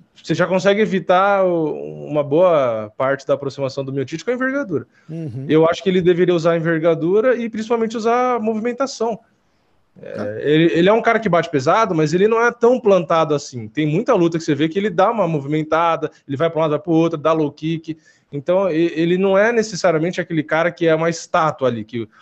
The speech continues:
Speaker 1: ah, ele bate pesado, é tipo o Romero, mas o cara não se
Speaker 2: É,
Speaker 1: mexe,
Speaker 2: é,
Speaker 1: sabe?
Speaker 2: é.
Speaker 1: Ele não é tão parado assim. Então, eu acho que se ele ficar de longe,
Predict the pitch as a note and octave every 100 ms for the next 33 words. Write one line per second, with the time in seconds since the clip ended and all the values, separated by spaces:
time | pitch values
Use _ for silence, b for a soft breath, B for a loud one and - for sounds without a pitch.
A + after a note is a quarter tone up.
0 | b - C3+ B2+ C#3 C#3 - C#3+ B2+ D3
1 | G3 G3 G#3 F3 E3 - G#3 G#3 E3+ C#3
2 | A2 A2 C3+ A#2+ D3+ D#3 E3 D#3+ - E3
3 | D3+ A#2+ G2+ - B2+ B2 C3 A2 - A2+
4 | G#2 C3+ E3+ B3+ C4 B3+ F3 D#3+ C3+ C3
5 | B2+ A#2+ B2 A2 _ _ _ _ _ B2+
6 | C#3 C#3+ E3 C#3+ D3 D3 D3 - - D3+
7 | G3+ A3 - A#3 A3 F#3+ F#3 D3+ A2